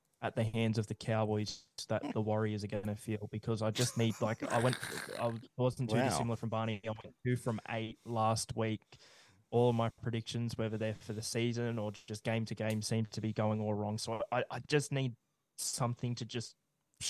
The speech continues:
Speaker 1: purely just go my way. So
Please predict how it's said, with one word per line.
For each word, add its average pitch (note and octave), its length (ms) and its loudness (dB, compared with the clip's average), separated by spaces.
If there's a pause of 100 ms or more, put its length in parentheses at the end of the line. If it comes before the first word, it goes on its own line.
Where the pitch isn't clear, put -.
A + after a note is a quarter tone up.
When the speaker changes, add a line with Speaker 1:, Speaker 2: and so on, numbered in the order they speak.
(300)
Speaker 1:
purely B2+ 540 4 (240)
just - 160 -4
go A#2 160 8
my G#2+ 160 4
way. F#2+ 380 -2 (840)
So G2+ 380 0